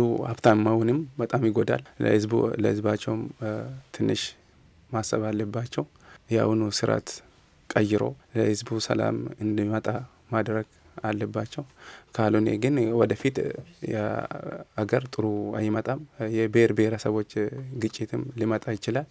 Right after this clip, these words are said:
ይህንን አስቦ ለነሱ ጥቅም ብለው አገራችን ለማፍረስ፣ እ፣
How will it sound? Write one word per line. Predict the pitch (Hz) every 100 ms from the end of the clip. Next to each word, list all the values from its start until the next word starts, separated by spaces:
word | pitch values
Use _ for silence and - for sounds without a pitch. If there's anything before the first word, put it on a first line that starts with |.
| -
ይህንን | 117 120 123 120
አስቦ | 104 - 117 143 - -
ለነሱ | 113 117 113 - 120 107 113
ጥቅም | 117 113 113 113 120
ብለው | 113 113 127 123 117 110 -
አገራችን | - 110 110 107 - 110 120
ለማፍረስ፣ | 113 110 113 120 131 - _
እ፣ | -